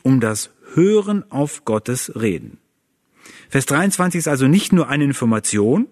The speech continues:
„Siehe, ich sende euch den Propheten Elia“, sondern hier befindet sich ein indirekter Aufruf, diesen Propheten zu erwarten, um dann auf ihn zu hören. Gott sagt nicht, wann und wo Elia kommt,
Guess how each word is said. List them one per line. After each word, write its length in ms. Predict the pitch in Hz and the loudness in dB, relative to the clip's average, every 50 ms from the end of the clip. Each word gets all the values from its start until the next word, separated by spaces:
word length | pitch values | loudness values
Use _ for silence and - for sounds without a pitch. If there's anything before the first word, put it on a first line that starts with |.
| _ _ _ - | _ _ _ -12
„Siehe, 200 | - - 110 98 | -8 -6 -6 -4
ich 100 | 85 - | -4 -4
sende 200 | - - 101 95 | -2 -2 -2 -2
euch 60 | - | -4
den 120 | 95 90 | -6 -8
Propheten 400 | - 85 85 - 107 107 104 107 | -8 -10 -8 -4 -2 -2 0 0
Elia“, 380 | 98 95 95 110 131 165 196 165 | 0 0 2 2 2 2 2 0
sondern 260 | 110 131 151 156 151 | 0 0 0 0 0
hier 220 | 135 - 175 170 | 0 0 0 0
befindet 460 | 151 151 135 - - 180 190 190 180 - | 0 -2 -2 0 0 2 2 2 0 -2
sich 340 | - 175 175 - - - _ - | -4 -4 -4 -4 -6 -14 _ -8
ein 240 | - 127 123 117 - | -4 -2 -2 -2 0
indirekter 640 | - 147 165 165 160 160 151 170 - - 180 - - | 2 2 2 2 2 0 -2 -2 -4 -4 -6 -6 -4
Aufruf, 580 | - 214 254 247 - - 110 139 190 202 - - _ - - _ _ _ _ _ - | -2 -2 -2 -2 -4 -2 0 0 0 -2 -4 -10 _ -20 -20 _ _ _ _ _ 0
diesen 320 | 185 208 175 180 165 139 | 2 2 4 2 2 0
Propheten 720 | - - 101 104 - - - 175 208 214 - 123 113 107 - | -2 -6 -8 -6 -4 -2 -2 0 0 0 -2 -2 -4 -4 -4
zu 280 | - - 139 127 - _ - | -2 0 0 0 0 _ -8
erwarten, 720 | 101 98 92 82 78 113 135 156 180 - - 85 69 58 - _ _ _ _ _ _ _ _ _ _ - | -8 -8 -6 -4 -4 -4 -4 -4 -6 -6 -8 -8 -10 -10 -16 _ _ _ _ _ _ _ _ _ _ -4
um 240 | - 98 98 95 90 | -2 0 0 0 0
dann 320 | 104 98 104 123 147 151 _ - | 0 0 0 0 0 -2 _ -4
auf 240 | 104 110 113 - - - | -4 -4 -4 -4 -2 0
ihn 180 | 113 110 110 | 2 2 2
zu 160 | - - 101 | 0 -2 -4
hören. 380 | 98 113 135 139 113 85 - - _ _ _ _ _ _ _ _ _ _ _ _ _ _ _ _ _ _ _ _ _ _ _ - | -2 0 0 0 0 -2 -8 -12 _ _ _ _ _ _ _ _ _ _ _ _ _ _ _ _ _ _ _ _ _ _ _ -8
Gott 180 | - 101 - - | -8 -6 -2 0
sagt 240 | 151 147 - - | 0 0 0 2
nicht, 300 | 175 196 196 - - 117 | 2 2 2 2 0 0
wann 120 | 127 120 107 | 0 0 0
und 200 | 101 98 87 101 | -2 -2 -2 0
wo 160 | 135 160 165 | 0 2 2
Elia 280 | 175 175 180 190 190 180 | 2 2 2 2 0 0
kommt, 360 | - - 202 220 262 233 | 0 0 2 2 0 0